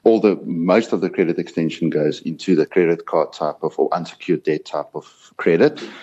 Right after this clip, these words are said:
And that's exactly what, what, what she's pointing out, is that the consumer, especially that middle to low income consumer, he's now borrowing to just, uh, stay afloat.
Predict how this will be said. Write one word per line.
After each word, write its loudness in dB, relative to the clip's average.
And 2
that's 2
exactly 0
what, 0
what, -4
what -4
she's -4
pointing -4
out, -2
is -10
that -2
the -4
consumer, 0
especially 0
that 2
middle 2
to -8
low 2
income -4
consumer, -8
he's -4
now 0
borrowing 0
to -8
just, -8
uh, 0
stay -2
afloat. -10